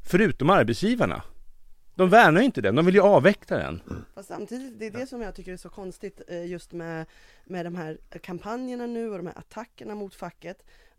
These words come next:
Speaker 2: och oftast är det ju från då näringslivsfinansierade tankesmedjor eller högerdebattörer som, som de här attackerna kommer. Det är ju just det att egentligen,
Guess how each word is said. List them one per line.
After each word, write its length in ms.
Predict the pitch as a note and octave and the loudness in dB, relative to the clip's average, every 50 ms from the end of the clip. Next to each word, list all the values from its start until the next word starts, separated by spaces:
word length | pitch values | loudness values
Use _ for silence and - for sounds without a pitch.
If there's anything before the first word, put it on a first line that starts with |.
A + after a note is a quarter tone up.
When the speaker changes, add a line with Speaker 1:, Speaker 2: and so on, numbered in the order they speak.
| - | -14
Speaker 2:
och 140 | - F3 - | -12 -12 -12
oftast 360 | F#3 - - - G3 E3+ - | -12 -14 -12 -14 -14 -12 -12
är 60 | F#3 F3 | -12 -12
det 60 | E3+ | -12
ju 80 | E3+ | -12
från 220 | D#3+ - D#3+ D#3 D#3 | -14 -14 -14 -14 -14
då 100 | D#3+ D#3 | -12 -12
näringslivsfinansierade 1200 | D#3+ E3 D#3+ D3+ D3+ D3+ - - D#3 - - - E3 D#3+ D#3 D#3 - - D#3+ D#3+ D#3 D#3 D#3 - | -10 -10 -10 -10 -12 -14 -14 -16 -18 -18 -18 -16 -14 -14 -14 -14 -14 -12 -12 -12 -12 -14 -16 -18
tankesmedjor 920 | - - F#3+ E3+ E3 E3+ E3 - A#3 B3 B3+ A#3+ A3+ G3+ A3 G#3+ G3+ F#3 | -18 -16 -14 -14 -14 -16 -16 -14 -12 -12 -10 -10 -12 -10 -10 -10 -10 -10
eller 200 | F3 D#3+ D#3+ D#3 | -12 -12 -14 -14
högerdebattörer 1000 | D3+ D3+ F3+ F#3+ F3+ E3 F3 D#3+ E3 E3+ E3 - - C4+ B3 G#3+ A2 A#2 F3 A3 - - _ _ _ _ _ _ | -14 -10 -10 -10 -10 -10 -12 -14 -12 -14 -14 -12 -12 -10 -10 -10 -10 -10 -12 -14 -14 -18 _ _ _ _ _ _
som, 500 | - - F3+ E3+ E3 E3 - - E3 E3 | -16 -12 -10 -8 -8 -10 -10 -10 -12 -12
som 180 | - F3+ E3 | -10 -10 -10
de 80 | E3 D#3+ | -10 -10
här 140 | D#3+ D3+ D#3 | -10 -10 -12
attackerna 420 | - - E3+ D#3 _ E3+ D#3 D#3+ | -14 -14 -16 -18 _ -16 -16 -16
kommer. 460 | - - C4+ C4 G#3+ F3 D#3+ D#3+ E3+ - _ _ _ _ _ | -14 -12 -12 -10 -10 -10 -10 -12 -12 -14 _ _ _ _ _
Det 100 | - F#3 | -14 -12
är 100 | G3 G#3 | -10 -10
ju 60 | A#3 A#3+ | -8 -10
just 220 | B3 A3+ - - | -10 -12 -12 -14
det 240 | - F3+ F3 F3 E3 - - - - | -12 -10 -8 -8 -10 -10 -14 -16 -14
att 180 | - E3+ _ - - | -16 -16 _ -20 -20
egentligen, 520 | - F#3+ F3 E3+ E3 - A3+ B3+ C4+ C4+ | -16 -14 -14 -14 -14 -12 -12 -12 -12 -14